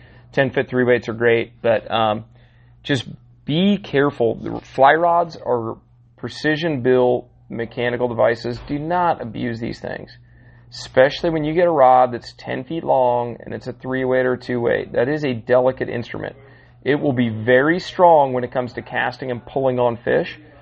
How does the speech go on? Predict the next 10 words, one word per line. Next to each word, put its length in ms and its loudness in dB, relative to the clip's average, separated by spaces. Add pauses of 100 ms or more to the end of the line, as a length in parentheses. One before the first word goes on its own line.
(320)
It 80 4
will 200 4
pull 320 2
on 200 4
fish 380 -2
all 600 2 (260)
season 460 -6
long 340 4
without 320 0
breaking. 520 -2